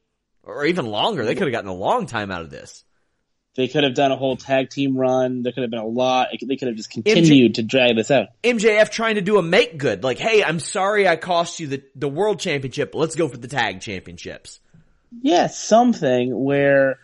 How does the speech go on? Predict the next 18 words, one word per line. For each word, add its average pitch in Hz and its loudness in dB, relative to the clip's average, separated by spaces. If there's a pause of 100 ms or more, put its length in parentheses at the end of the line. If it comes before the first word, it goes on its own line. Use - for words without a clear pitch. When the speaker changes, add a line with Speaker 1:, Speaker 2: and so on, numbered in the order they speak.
(440)
Speaker 2:
you 151 2
allow 160 6
the 156 -4
intrigue 135 -4
to 120 -6
develop. 104 0
You 117 0
allow 117 4
the 110 -4
questions 117 -2
to 110 -10
continue 110 0
to 104 -2
form 113 0
in 101 2
your 98 -2
head, 110 4
and, 98 -2